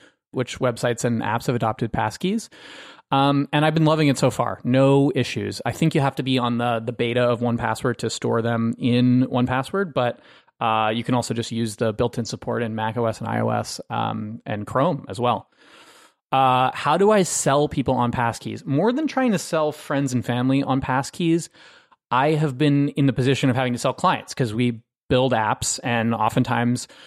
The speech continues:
folks, uh, come to us and say, "Hey, how should we do login? Should we do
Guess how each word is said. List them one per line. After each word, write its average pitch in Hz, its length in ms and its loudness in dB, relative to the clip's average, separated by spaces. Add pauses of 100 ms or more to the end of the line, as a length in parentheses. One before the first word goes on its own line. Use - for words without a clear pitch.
(160)
folks, - 560 0
uh, 120 460 2
come 131 200 2
to 127 120 4
us 123 80 -2
and 127 100 0
say, 127 160 0
"Hey, 139 220 2
how 139 180 0
should 139 140 -2
we 131 40 0
do 123 140 0
login? 131 400 2
Should - 100 -10
we 120 80 0
do 117 360 2